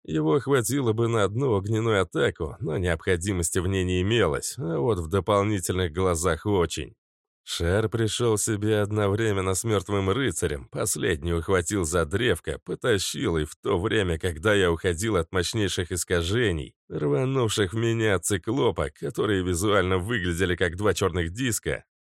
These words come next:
резкий приток энергии в алтарь засвидетельствовали окончательный конец нежити.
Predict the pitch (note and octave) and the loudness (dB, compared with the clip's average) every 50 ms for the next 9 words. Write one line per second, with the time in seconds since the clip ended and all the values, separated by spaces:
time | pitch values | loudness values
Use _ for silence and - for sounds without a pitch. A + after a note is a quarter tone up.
0 | _ _ - D#2 D#2 D2 E2 F#2+ G#2 G#2 G2 - A2+ A2 F#2+ A#2 G2+ G2+ - - | _ _ -6 -4 -2 0 2 2 2 2 0 0 -2 -2 0 2 0 0 2 2
1 | A2+ G2 - G#2 G2+ G2+ G#2+ G#2+ G2 F2 F#2+ G2 F#2+ F#2 F#2 F2+ E2+ - C3+ C#3 | 0 2 2 0 0 2 2 2 2 2 0 0 2 2 2 2 2 0 0 0
2 | G#2+ E2 D#2 E2+ G2 F2+ - - C#3+ C#3 B2 B2 A#2+ F#2 - F#2 F2 - - G#2 | 0 0 0 0 0 0 0 -2 -4 -4 -2 -2 -2 -2 0 -2 -4 -4 -2 -2
3 | G2+ F#2+ F#2 E2+ D#2+ - F2+ F2 E2+ D#2+ - - B2 F2+ D#2 - F#2 E2+ E2 D#2 | 0 2 2 2 2 2 0 0 0 -2 -2 0 0 0 2 0 0 -2 -2 -2
4 | - G2 F#2 F2+ F2+ D#2+ D2 - - G#2+ G#2 G2 F#2+ E2+ D#2 E2+ D#2+ - - D2+ | 0 0 0 2 0 -2 -2 -2 -2 -2 0 0 0 0 0 -2 -4 -4 -6 -8
5 | C2 - - | -8 -8 -12